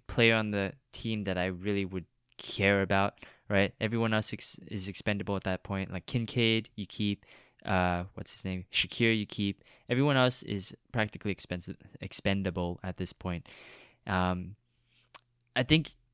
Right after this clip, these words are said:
what they're gonna have to do, because it's hard, just like with Mahomes, you gotta basically model yourself after the Chiefs, except you don't win a ring,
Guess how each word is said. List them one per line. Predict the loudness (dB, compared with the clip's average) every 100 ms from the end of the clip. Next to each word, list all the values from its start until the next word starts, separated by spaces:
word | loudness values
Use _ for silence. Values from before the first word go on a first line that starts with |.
| _
what | 2 2 4
they're | 4
gonna | 4 4
have | 4 2
to | 2
do, | 0
because | 0 -2
it's | -4 0
hard, | 4 6 4 0
just | 0 0
like | -2
with | -4
Mahomes, | -6 -4 -2 -2 -2 -8 _ 2
you |
gotta | 6 6 4 6
basically | 6 6 2 -2 0
model | 4 6 6
yourself | 2 2 0 0 0
after | 0 0 -4
the | -4
Chiefs, | 0 2 2 0 -8 -10 -20 _ _
except | -8 2 4 4
you | 2
don't | 2 2
win | 0 0
a |
ring, | 0 0 0 -4